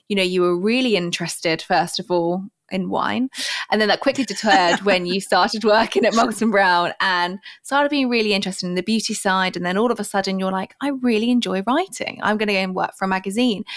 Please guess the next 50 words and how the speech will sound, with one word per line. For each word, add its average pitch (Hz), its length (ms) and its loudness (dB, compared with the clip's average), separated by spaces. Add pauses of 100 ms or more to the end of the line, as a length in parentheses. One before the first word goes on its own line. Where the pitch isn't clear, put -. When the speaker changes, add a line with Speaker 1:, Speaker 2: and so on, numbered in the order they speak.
(200)
Speaker 1:
So - 120 -4
you're 285 140 2
following 311 640 2
your 208 140 0
heart 220 440 2
as 190 100 -4
opposed 190 380 -4
to - 60 -10
your, 190 260 -4 (120)
your 185 180 -2 (100)
head 180 220 0
of 170 80 -10
saying, 170 200 -6
"Well, 175 120 -2
maybe 185 240 -2
I 175 80 -2
should - 260 -6
be 180 120 -2
doing 175 340 -4
this 196 160 -10
at - 80 -20
this - 180 -12
age." - 300 -8 (580)
And 220 100 2
then 233 140 2
all 220 140 2
of 208 80 -2
a 202 40 -4
sudden 214 400 -2
you've 190 300 -6
taken 214 320 -2
a 185 60 -2
chance 170 680 -2 (460)
on 196 100 2
a 180 60 -2
show, 185 540 2 (760)
and 208 240 2
then 208 160 2
you 214 140 2
land 214 260 2
on 208 60 -6
something 208 240 -4
that 208 100 -2
you've 202 300 -4
never 220 340 2
thought 269 640 0 (180)
of 180 220 -2
before, 190 400 0
but - 180 0
being 190 460 2